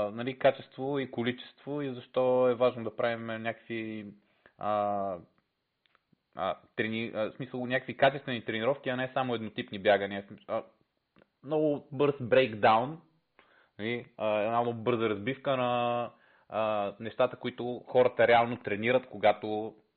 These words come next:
а, какви тренировки посредством придвижването с крака и бягане, а, мисъл, има.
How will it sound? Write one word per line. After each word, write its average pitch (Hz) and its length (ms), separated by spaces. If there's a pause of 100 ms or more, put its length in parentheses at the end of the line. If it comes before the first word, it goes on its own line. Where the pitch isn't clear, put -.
(120)
а, 107 200
какви - 240
тренировки 135 640 (280)
посредством 127 680 (100)
придвижването 113 640
с 104 220 (260)
крака 98 440
и 104 80
бягане, 98 560 (360)
а, 131 360 (100)
мисъл, 143 360
има. 110 320